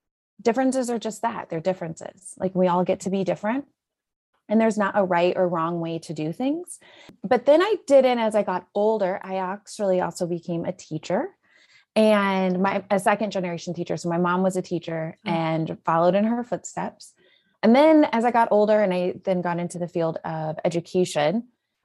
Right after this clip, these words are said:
Speaker 1: I started off <laughs> really being naive about the impact that a teacher can have in the sense of
Speaker 2: Mm.
Speaker 1: dismantling systemic inequities,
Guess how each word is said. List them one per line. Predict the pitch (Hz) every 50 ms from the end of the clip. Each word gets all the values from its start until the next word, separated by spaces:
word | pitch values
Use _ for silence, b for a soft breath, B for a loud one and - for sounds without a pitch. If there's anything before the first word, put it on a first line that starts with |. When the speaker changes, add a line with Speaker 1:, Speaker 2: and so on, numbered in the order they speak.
| _ _ _
Speaker 1:
I | 185 190 202 202 202 208 202 202 202 196 196 196 -
started | 185 - - - - - 254 254 269 302 294 262 - -
off | 156 156 156 151 156 - - _ _ _ -
<laughs> | 190 190 214
really | 185 180 180 190 190 190 185
being | 180 185 175 175 170
naive | 160 156 156 - - - 190 196 185 156 - - - - _ -
about | 175 170 - 165 160 160 160 160 156 156 156 - - _ - - _ _ _ _
the | - - - - 208
impact | 208 220 220 220 - - 175 170 160 156 - - _
that | 170 165
a | 170
teacher | 165 - - 175 - - 156
can | - - 170 160
have | - - 156 147 151 170 226 262 262 240
in | 202 196
the | 185 185
sense | 180 - - 170 165 160 - -
of | 160 151 156 156 156 151
Speaker 2:
Mm. | 156 160 B B B B _ -
Speaker 1:
dismantling | 185 180 185 - 185 185 175 170 170 170 165 - 175 165 160 160 160 156 156 156 151 _ _ _ _ _ _
systemic | - - 190 175 - - - - 175 156 160 156 156 156 - - _ _ _
inequities, | - 175 165 - - 156 - - 151 - - - - - - - -